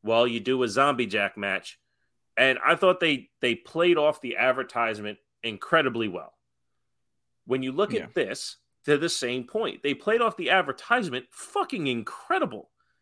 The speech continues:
Speaker 1: because the match itself, it wasn't, like, the best Bray match, but when you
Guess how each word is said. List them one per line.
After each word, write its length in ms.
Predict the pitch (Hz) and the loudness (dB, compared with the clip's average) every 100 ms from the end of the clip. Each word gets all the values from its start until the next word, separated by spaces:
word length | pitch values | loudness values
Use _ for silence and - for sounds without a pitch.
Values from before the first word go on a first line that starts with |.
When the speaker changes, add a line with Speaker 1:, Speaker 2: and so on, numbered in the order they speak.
| _ | _
Speaker 1:
because 260 | 156 196 156 | -2 2 2
the 100 | 147 | 2
match 280 | 175 269 233 | 2 0 -2
itself, 500 | 160 - 226 202 135 | -4 0 2 2 0
it 140 | 131 | -2
wasn't, 400 | 170 226 247 - | 0 -2 -2 -4
like, 340 | 160 156 - _ _ | 0 0 -2 _ _
the 320 | 107 113 139 120 | -20 0 2 2
best 460 | 90 120 143 - | 0 0 0 -4
Bray 220 | 107 160 | 0 2
match, 460 | 151 101 117 - - _ _ _ _ - | 2 0 -2 -6 -20 _ _ _ _ -6
but 100 | 143 | -4
when 240 | 143 165 | -2 -2
you 220 | 160 147 | -2 -6